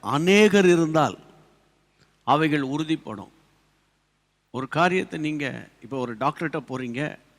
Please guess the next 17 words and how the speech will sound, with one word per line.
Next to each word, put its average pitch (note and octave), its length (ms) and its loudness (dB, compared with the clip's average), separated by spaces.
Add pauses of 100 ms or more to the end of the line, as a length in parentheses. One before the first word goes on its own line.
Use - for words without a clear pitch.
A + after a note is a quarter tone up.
(380)
டாக்டர் C3+ 420 -6
சொல்றாங்க, C3+ 440 -6
"இதை A#2 180 -8 (100)
சர்ஜரி B2 420 -6 (100)
பண்ணணுன்றாங்க." B2 880 -6 (880)
உடனே C3 640 -4 (920)
என்ன C#3 220 -6
சொல்லுவாங்க C3+ 360 -8
தெரியுமா? C3+ 420 -10 (340)
கொஞ்சம் C3 460 -10 (1080)
ஒரு A2+ 280 -16 (120)
ஞானம் C3+ 460 -4
இருக்கவங்க, A#2+ 460 -12
"ஒரு A2+ 160 -10 (100)
செகண்ட் D3+ 440 -6
ஒப்பீனியன் C#3+ 540 -6 (960)
பார்க்கலான்னு C3+ 680 -4